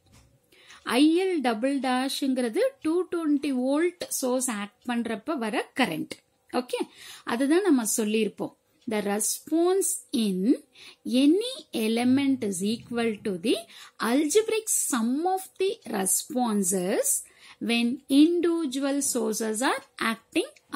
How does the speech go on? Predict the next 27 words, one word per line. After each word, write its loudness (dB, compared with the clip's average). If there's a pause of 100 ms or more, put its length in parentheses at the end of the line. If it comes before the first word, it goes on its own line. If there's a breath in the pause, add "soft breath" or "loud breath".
alone 4 (280)
அப்படின்னு 2
சொல்லியிருப்போம். -4 (280)
ஓகேவா? -6 (520 loud breath)
Then 2
next, 0 (720 loud breath)
இப்ப 0
இங்க 4 (140)
நான் 2 (320)
ஏன் -2
வந்து 2
ரெண்டு -2 (100)
கரண்ட்டையும் -4
ஆட் -6
பண்ணிருக்கேன் -4
அப்படின்னா, -4 (460 loud breath)
இப்ப -6
ரெண்டு 2
கேஸும் 0
எடுத்துக்கோங்க, -4
அப்பதான் 2
உங்களுக்கு 0
ஈஸியா 0
இருக்கும். -16 (440 loud breath)
இப்ப -6
பாருங்க, 0 (240)
first 0